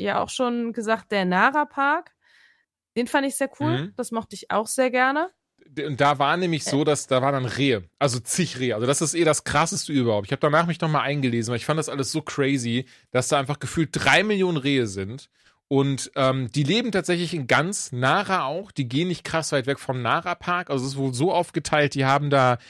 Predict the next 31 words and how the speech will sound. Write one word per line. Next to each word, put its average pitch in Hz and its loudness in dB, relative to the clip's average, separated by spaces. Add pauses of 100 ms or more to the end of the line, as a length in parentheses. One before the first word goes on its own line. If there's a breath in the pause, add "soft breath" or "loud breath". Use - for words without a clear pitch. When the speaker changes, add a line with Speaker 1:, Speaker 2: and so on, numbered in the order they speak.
(280 loud breath)
Speaker 2:
ähm, 127 2
in 165 4
Nara 156 2
selbst 123 0
gibt's 143 -10
auch 131 -4
so, 135 -4
so 123 -2
eine, 123 -2
so 113 -2
ziemlich 139 -4
viel 123 0
bergische 151 2
Landschaft 139 -2
und 113 -8
Wälder. 165 0
Da 139 0
können 180 -2
oder 143 0
da 113 0
gehen 165 -2
Menschen 165 -6
nicht 156 -10
hin 160 -4
und 131 -12
können 127 -2
wohl 165 -2
auch 147 -8
nicht - -14
gut 160 -16
hin. 170 -4